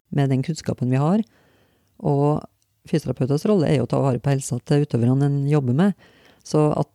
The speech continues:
vi er med å pushe på den type trening, det, det er jo selvsagt,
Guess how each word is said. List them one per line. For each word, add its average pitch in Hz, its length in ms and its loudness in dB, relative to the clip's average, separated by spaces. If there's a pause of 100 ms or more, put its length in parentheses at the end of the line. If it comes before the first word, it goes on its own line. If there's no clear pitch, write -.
vi 139 440 0
er 156 140 0
med 127 320 0
å 135 320 0 (480)
pushe - 480 -6
på 143 420 -2 (220)
den 143 160 2 (100)
type - 240 -2
trening, 160 540 2
det, 147 160 -2 (240)
det 147 140 -2
er 139 80 -4
jo 151 100 -4
selvsagt, - 840 -6